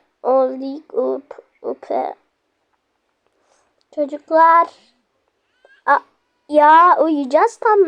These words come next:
Yine mesaj geldi. Çocuklar uyanın bir. Ne oldu? Ne oldu? Ne oldu? Şimdi bakın. İki kişi burada yatmalı, tamam mı?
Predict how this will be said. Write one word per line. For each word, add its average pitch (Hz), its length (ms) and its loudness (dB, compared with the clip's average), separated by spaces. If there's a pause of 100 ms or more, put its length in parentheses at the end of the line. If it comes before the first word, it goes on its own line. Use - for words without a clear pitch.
(160)
Yine 311 200 -4
mesaj 349 400 -4
geldi. 285 260 -2 (880)
Çocuklar 294 840 -8
uyanın 285 540 -6
bir. 320 520 -8
Ne 294 60 -4
oldu? 302 240 0 (200)
Ne 269 140 -10
oldu? 277 480 -10 (100)
Ne 302 80 -12
oldu? 302 460 -16 (920)
Şimdi 285 400 -20
bakın. 277 420 -12 (1300)
İki 320 380 -20
kişi 392 440 -10
burada 302 280 -4
yatmalı, 247 640 -14
tamam 320 300 -10
mı? 294 80 -12